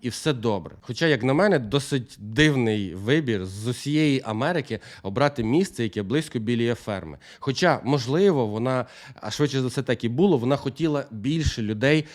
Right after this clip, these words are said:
врятувати. Незабаром після того, як вони втекли, Мері зізналася Брайану, що знає ще дещо про внутрішні справи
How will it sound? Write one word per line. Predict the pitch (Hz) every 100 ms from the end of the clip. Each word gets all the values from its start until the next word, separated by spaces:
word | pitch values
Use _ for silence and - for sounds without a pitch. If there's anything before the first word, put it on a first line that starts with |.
| -
врятувати. | - 117 123 123 110 90 - -
Незабаром | 107 117 127 165 139
після | 113 131 131
того, | 170 147
як | 127 117
вони | 110 120 143 131
втекли, | 104 - 117 135 190 214
Мері | 107 127 175 139
зізналася | 131 113 135 127 - 101
Брайану, | 101 160 185 131
що | - 151 135 - -
знає | 98 120 160 156
ще | - - 185
дещо | 175 131 120 - 92 - - -
про | 123
внутрішні | 120 143 196 196 160 160
справи | - - 117 120